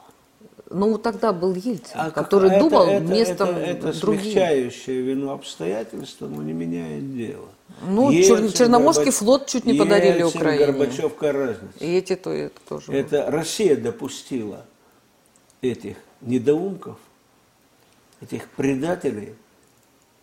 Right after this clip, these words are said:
Speaker 2: для того, чтобы они управляли этой страной и довели ее почти до уничтожения.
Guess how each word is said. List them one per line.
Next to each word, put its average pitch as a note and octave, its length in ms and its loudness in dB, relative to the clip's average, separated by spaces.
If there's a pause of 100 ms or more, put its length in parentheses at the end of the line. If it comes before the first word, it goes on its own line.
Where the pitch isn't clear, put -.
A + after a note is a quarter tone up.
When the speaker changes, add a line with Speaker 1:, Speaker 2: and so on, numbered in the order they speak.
Speaker 2:
для A2 260 -12
того, C3+ 240 -6
чтобы C3+ 280 -2
они C3+ 120 2
управляли D3 680 0
этой A2 260 -8
страной D#3+ 540 -6
и C3+ 160 -6
довели D#3 560 0
ее C3+ 160 -4
почти - 420 -12
до C3+ 160 -4
уничтожения. C#3 760 -8